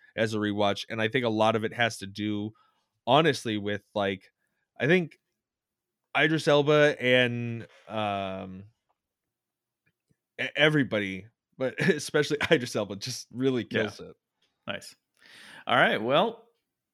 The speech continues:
Speaker 2: hopefully I can see it this week and get my thoughts on it. I won't go too deep into detail on mine 'cause you, you did a pretty extensive, uh, discussion on it, but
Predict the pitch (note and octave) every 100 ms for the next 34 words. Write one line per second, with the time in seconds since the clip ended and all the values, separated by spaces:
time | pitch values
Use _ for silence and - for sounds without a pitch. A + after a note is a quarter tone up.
0 | _ _ _ E3 D#3 D#3 C#3 C#3+ D3+ C#3
1 | D3 C#3 A#2 C#3+ - B2 - A#2+ G#2+ G#2+
2 | - A#2 A2 A#2 A#2+ G#2+ - A2+ A2+ B2+
3 | G#2+ A#2 A2+ A2 B2+ A2+ G#2+ G#2+ G2+ G#2+
4 | - G#2 G2+ G2+ G2+ G2 G#2 G#2+ G#2 F#2+
5 | F2 - G2 F2+ - G2 F#2 F2+ - G2
6 | G2 F#2+ F2 - _ - _ _ _ -
7 | F2+ F2+ G#2+ - G2+ - G2 F#2 F#2 A#2+
8 | B2 G#2 G2+